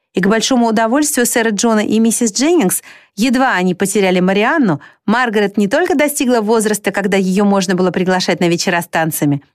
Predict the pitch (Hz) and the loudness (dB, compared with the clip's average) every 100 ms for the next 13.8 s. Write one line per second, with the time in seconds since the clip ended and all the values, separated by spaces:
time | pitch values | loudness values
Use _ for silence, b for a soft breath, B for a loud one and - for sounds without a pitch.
0 | - 202 208 202 196 196 185 180 170 170 | -4 -2 0 0 0 0 0 0 0 0
1 | 269 - B B - 208 220 208 190 254 | -2 -4 B B -4 0 2 2 2 2
2 | 262 226 277 208 185 170 - 226 - _ | 2 2 0 0 -2 -2 -2 -4 -6 _
3 | - 160 165 160 151 147 151 147 135 135 | -4 0 2 2 0 -2 -4 -4 -6 -8
4 | - 160 - _ _ _ - 202 247 220 | -10 -12 -18 _ _ _ -2 0 0 0
5 | 220 302 294 220 175 - 180 254 330 247 | 0 0 0 0 0 -2 0 0 0 0
6 | - 156 147 131 b b b 208 214 254 | -2 -2 -2 -2 b b b -2 0 2
7 | 320 262 226 202 - 254 247 185 180 190 | 0 2 0 0 -2 -4 -2 -4 0 0
8 | 202 175 175 - 208 302 - b b b | 2 2 0 0 0 0 -4 b b b
9 | - 226 285 269 254 311 262 226 214 220 | -4 0 2 0 0 0 0 0 0 0
10 | 220 302 302 262 - - 302 302 277 254 | 2 2 2 0 -2 0 0 0 0 2
11 | 240 214 220 - 202 202 196 196 170 139 | 2 0 0 -2 0 2 2 2 0 -2
12 | 131 - _ _ _ _ - 180 226 247 | -4 -14 _ _ _ _ -4 0 2 2
13 | 262 - 214 - 247 220 - - | 0 0 -2 0 0 -2 -2 -4